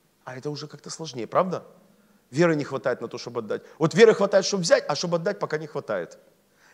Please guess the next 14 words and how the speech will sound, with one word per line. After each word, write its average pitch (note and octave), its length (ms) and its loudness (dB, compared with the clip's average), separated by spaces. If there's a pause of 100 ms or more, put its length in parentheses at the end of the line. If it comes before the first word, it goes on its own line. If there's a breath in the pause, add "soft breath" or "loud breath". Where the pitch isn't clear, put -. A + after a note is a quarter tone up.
Так F3+ 120 -12
вот, A3 140 -4
друзья, E3+ 320 -2 (220 loud breath)
позволь F#3+ 360 -6
твоей F3+ 220 -8
вере G3+ 320 -10
принести F3 400 -12
славу F#3 320 -8
и - 20 -8
величие E3 360 -8
Богу. C#3+ 260 -6 (220 loud breath)
Подумай G3+ 380 -2
о - 20 -12
том, G3+ 280 0